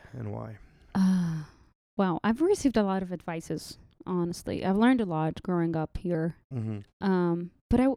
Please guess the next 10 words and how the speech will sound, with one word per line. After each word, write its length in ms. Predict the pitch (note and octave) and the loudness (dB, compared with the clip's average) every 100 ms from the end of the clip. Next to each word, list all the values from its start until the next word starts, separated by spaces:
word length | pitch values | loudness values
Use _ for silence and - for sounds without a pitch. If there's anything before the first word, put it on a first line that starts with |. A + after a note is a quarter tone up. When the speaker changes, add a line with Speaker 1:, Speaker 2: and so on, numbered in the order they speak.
| A#3 | 2
Speaker 2:
I 40 | |
would 120 | A#3+ - | 2 4
say 120 | A#3 | 0
the 100 | F#3+ | 2
most 280 | F#3 G#3 A#3+ | 2 0 0
advice 340 | G3+ F#3+ F#3+ | 0 0 0
that 120 | G3 F#3 | -2 -2
I've 220 | E3 - | -4 -6
got 540 | D#3 D#3+ G#3+ - - - _ _ _ _ _ _ _ - | -2 0 0 -2 -12 -20 _ _ _ _ _ _ _ 2
is, 580 | G#3 G3 F#3+ - - | 4 6 4 -2 -12